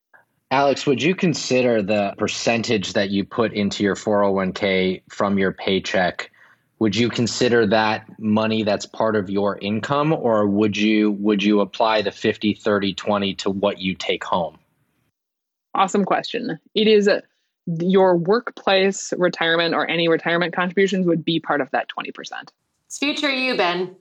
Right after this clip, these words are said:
Speaker 3: That's future, that's future Ben.
Speaker 1: Well, yeah, I mean, like, that, that's another thing that I've really, you know, delved into more is, you know, the, the benefits that your company could provide from the four oh one K. And,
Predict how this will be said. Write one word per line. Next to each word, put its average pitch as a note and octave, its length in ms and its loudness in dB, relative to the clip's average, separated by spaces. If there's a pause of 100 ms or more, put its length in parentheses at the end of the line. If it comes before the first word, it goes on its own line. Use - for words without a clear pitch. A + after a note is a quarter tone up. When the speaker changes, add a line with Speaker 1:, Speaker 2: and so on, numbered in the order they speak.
Speaker 3:
That's A3 240 -2
future, B3 300 -4
that's G#3 220 -2
future C#4+ 320 0
Ben. F3+ 400 -2 (340)
Speaker 1:
Well, E3 260 4
yeah, E3+ 240 4
I D3+ 80 2
mean, D#3+ 220 0
like, D3+ 180 0
that, D#3 180 -2
that's D#3 220 0
another D3+ 280 2
thing D3+ 220 -2
that D3 100 0
I've G#2 260 -2
really, B2 640 -2
you B2 160 -6
know, G#2+ 180 2
delved G#2+ 440 0
into B2+ 380 2
more A2+ 480 4
is, G2+ 480 0
you G#2+ 120 -6
know, G2+ 180 2
the, G2+ 260 -2
the G#2+ 80 -2
benefits A2 600 -2
that G2+ 340 0 (120)
your G2+ 200 -2
company G#2+ 480 -2
could F#2+ 220 -4
provide G2+ 720 0
from G#2 140 -2
the F#2+ 80 -2
four G#2 260 0
oh G2 60 2
one F#2+ 180 -2
K. A2+ 380 0
And, F#2+ 180 -4